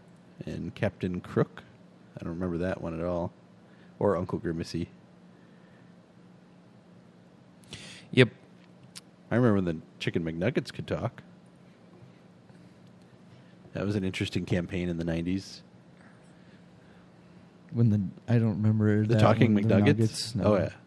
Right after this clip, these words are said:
Speaker 1: 'Cause then they had, like, little to-, little toys that were the McNugget characters. "Chicken McNuggets you can take for a walk."
Speaker 3: Happy Meal toys are still pretty sweet.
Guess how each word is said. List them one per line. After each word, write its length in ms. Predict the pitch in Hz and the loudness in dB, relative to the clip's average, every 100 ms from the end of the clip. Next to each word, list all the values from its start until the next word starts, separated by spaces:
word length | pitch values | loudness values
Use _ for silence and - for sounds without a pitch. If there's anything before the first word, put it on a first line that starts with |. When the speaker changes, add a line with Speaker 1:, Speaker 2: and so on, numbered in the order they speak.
| - - | -20 -6
Speaker 1:
'Cause 100 | 117 | 0
then 120 | 110 | 2
they 100 | 101 | 4
had, 120 | 92 | 2
like, 100 | 90 | 0
little 140 | 90 90 | 0 0
to-, 180 | 117 - | -2 4
little 160 | 117 101 | 4 6
toys 400 | 110 104 95 87 | 6 6 6 2
that 100 | 85 | 0
were 140 | 87 | 0
the 260 | 82 82 - - - - - - | -2 -4 -6 -10 -20 -20 -20 -8
McNugget 560 | 107 - 110 98 87 - | -6 -6 0 0 0 -4
characters. 560 | 90 82 - 87 - - - - - - - - - - - - - - - | -6 -6 -4 -8 -8 -16 -20 -20 -20 -20 -20 -20 -20 -20 -20 -20 -20 -20 -4
"Chicken 400 | - 160 170 156 | 2 2 2 2
McNuggets 760 | 156 156 143 147 156 143 139 135 | 2 2 2 4 2 0 -4 -4
you 100 | 131 | -4
can 200 | 110 101 | -4 0
take 240 | 135 127 | 0 0
for 160 | 135 131 | 0 0
a 80 | 131 | 0
walk." 380 | 127 131 151 151 - - - - - - - - - - - - - - | -2 -4 -6 -10 -16 -20 -20 -20 -20 -20 -20 -20 -20 -20 -20 -18 0 4
Speaker 3:
Happy 220 | - 311 | 10 12
Meal 180 | 151 127 | 12 8
toys 400 | - 107 104 98 | 6 6 6 4
are 60 | 95 | 0
still 280 | - 107 - - | 2 0 0 -6
pretty 180 | 113 98 | -2 -2
sweet. 520 | - - 98 95 - | -2 -4 -4 -4 -8